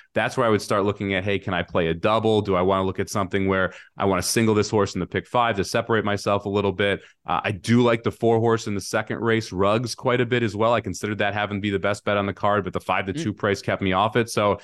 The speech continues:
Speaker 1: if we see some money start pouring in on the five Evan Harlan, I don't hate the five four double here to kick off the card.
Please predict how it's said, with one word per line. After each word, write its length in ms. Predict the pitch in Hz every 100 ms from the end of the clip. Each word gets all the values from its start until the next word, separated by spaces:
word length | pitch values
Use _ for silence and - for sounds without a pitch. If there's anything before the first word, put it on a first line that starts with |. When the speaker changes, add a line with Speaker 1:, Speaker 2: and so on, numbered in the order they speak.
| - _
Speaker 1:
if 180 | 113 110
we 80 | 110
see 220 | - 139
some 180 | 135 120
money 240 | 117 117
start 300 | 113 107 -
pouring 240 | 117 110
in 80 | 104
on 80 | 101
the 60 | 95
five 260 | 101 98
Evan 220 | 98 92 92
Harlan, 460 | 95 98 98 95 - _
I 80 | -
don't 180 | 107 90
hate 200 | 101 95
the 60 |
five 360 | - 95 87 90
four 240 | - 87
double 360 | 82 87 85 85
here 160 | 87 78
to 60 |
kick 200 | - 82
off 180 | 78 -
the 80 | 78
card. 280 | 82 67